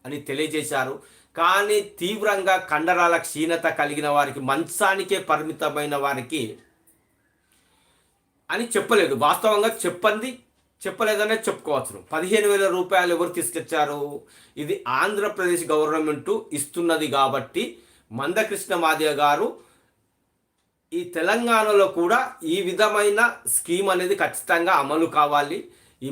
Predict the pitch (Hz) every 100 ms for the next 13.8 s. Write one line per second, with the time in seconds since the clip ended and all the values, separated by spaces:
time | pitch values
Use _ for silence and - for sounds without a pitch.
0 | 131 143 143 202 208 202 - 165 175 170
1 | 160 160 156 151 151 143 143 127 151 170
2 | - 131 151 196 233 233 214 202 185 175
3 | 170 165 156 165 247 - - _ _ _
4 | 135 175 202 175 170 156 202 160 135 170
5 | 175 151 151 247 - - _ - 131 135
6 | 131 165 175 170 175 151 160 156 156 156
7 | 147 151 180 120 151 165 165 - 156 202
8 | - - _ _ _ 151 170 196 185 170
9 | 151 147 165 170 135 120 - 175 175 175
10 | 220 139 180 214 220 202 190 180 175 175
11 | 175 175 156 147 170 190 220 196 160 156
12 | 143 175 139 - - _ _ 147 202 226
13 | 247 208 202 185 175 - 180 175